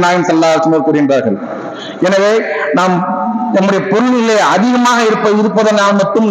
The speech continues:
நாம் செல்வந்தர்களாக இருக்க முடியாது. மாறாக அந்த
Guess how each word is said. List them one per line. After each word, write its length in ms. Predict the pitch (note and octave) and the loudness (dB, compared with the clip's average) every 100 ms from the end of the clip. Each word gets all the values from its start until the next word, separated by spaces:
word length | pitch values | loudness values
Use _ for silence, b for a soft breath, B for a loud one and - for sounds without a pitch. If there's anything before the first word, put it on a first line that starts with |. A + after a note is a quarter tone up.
| G3 | 2
நாம் 180 | F#3 D#3 - B3+ - - - - - | 0 0 -4 -4 -4 -6 -8 -8 -4
செல்வந்தர்களாக 600 | G#3+ A#3 A3+ G#3 G3+ F#3 | 0 0 2 2 2 2
இருக்க 160 | E3+ E3 | 0 0
முடியாது. 280 | D#3 C#3 A#2+ - D3 | 2 2 0 -2 0
மாறாக 320 | F3+ F#3+ F#3 F#3+ F3 - - F3+ | 0 2 2 2 0 -2 -2 0
அந்த 120 | F#3 | 0